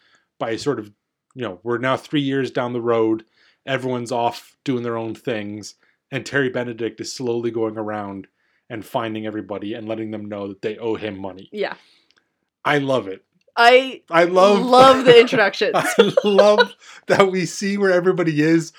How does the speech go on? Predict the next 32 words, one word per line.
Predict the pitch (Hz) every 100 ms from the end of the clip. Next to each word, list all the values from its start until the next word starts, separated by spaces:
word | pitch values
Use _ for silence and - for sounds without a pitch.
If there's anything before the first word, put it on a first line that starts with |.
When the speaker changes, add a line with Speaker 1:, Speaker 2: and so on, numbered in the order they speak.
| - _
Speaker 1:
Some | - 135
people | 117 123 120
have | 110
moved | 113 104
on. | 139 208 220 202 _ _ _
Some | - -
people | 117 127
are |
better. | 107 139 175 170 170 _
Some | - 117
people | 117 120
are | 107
worse. | 117 202 254 240 - - _ _ _
Um, | 156 160 143 139 139 143 151 _ _
but | 165
yeah, | 165 139
I |
just, | 131 160 185
like, | 165 156 - _ -
every | 175 175 190
single | - 190 180 180
time | - 143 151 147
you | 131
sort | - 139
of | 123 _ _ _ _ -
go | 127 143
to | 139 139
a |
new | 127 131 131 131
person, | - 131 139 165
a | 147
new | 127 123 120 120